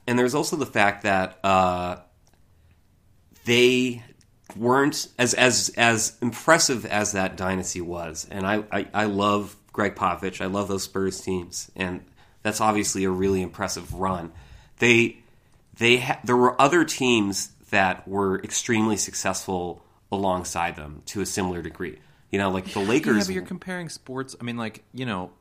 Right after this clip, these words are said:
Speaker 2: the, I mean, I, I, I agree that it makes the Patriots' success more impressive. Not to turn
Speaker 1: Mm-hmm.
Speaker 2: this into a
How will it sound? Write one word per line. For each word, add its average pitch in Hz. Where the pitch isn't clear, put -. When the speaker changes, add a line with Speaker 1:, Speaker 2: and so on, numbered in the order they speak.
Speaker 2:
the, 104
I 120
mean, 131
I, 135
I, 120
I 127
agree 131
that 135
it 110
makes 113
the -
Patriots' 98
success 90
more 87
impressive. 90
Not 82
to 85
turn 107
Speaker 1:
Mm-hmm. 104
Speaker 2:
this 78
into 80
a 80